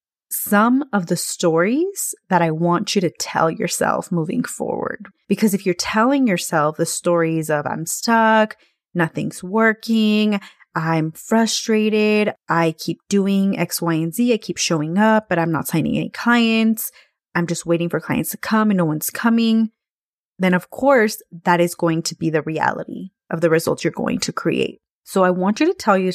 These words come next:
yourself the following stories moving forward and really serve them as notes from the highest version of you,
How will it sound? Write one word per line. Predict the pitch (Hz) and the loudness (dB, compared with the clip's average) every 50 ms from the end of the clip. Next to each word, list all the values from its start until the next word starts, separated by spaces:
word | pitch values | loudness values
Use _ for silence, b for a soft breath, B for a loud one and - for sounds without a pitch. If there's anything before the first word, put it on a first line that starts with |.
| - - | -6 -6
yourself | - 180 185 185 180 - - 170 165 170 - - | -4 0 0 0 0 0 2 2 2 2 -2 -6
the | 156 | -10
following | - - 151 160 180 214 247 262 | -4 -2 -2 0 2 2 2 2
stories | 254 - - 185 160 - - - - - 202 - - b b b b b b _ _ _ - | 0 0 0 0 0 0 0 -4 -2 -4 -4 -6 -6 b b b b b b _ _ _ 0
moving | 190 190 196 175 202 202 196 | 2 4 4 4 4 2 0
forward | 196 - - - 175 160 156 160 160 160 160 - | 0 -4 0 0 0 2 2 0 -2 -2 -2 0
and | 165 185 180 156 | 0 0 0 2
really | 175 185 190 214 | 2 2 2 2
serve | 208 - - - - 170 156 160 165 160 | 0 -2 -4 -2 0 2 2 2 2 0
them | 160 160 151 151 160 - | -2 -4 -4 -4 -6 -4
as | - 147 147 160 151 156 156 156 - - b b b _ _ _ _ _ _ _ _ _ - | -2 0 2 2 2 0 -2 -4 -6 -12 b b b _ _ _ _ _ _ _ _ _ -2
notes | 175 180 175 175 175 214 262 - - - - | 0 2 2 4 4 4 2 2 -2 -8 -6
from | - - 202 185 185 | -2 0 0 2 0
the | 170 165 - | -2 -2 0
highest | - 175 180 190 185 165 | 0 0 0 0 -2 0
version | - 190 180 151 185 175 | 0 0 0 0 0 -2
of | 165 - - - | -2 -4 -6 -8
you, | - - | -6 -6